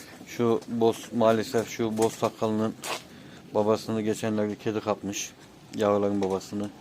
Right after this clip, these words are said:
O da çok güzel bir kuşumuzdu. Videoları var zaten YouTube kanalımızda.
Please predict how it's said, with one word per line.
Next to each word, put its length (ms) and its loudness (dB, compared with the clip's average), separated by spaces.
O 120 2
da 80 4
çok 200 -4
güzel 260 0
bir 60 -4
kuşumuzdu. 580 -4
Videoları 760 8
var 160 8
zaten 380 4
YouTube 340 -6
kanalımızda. 560 0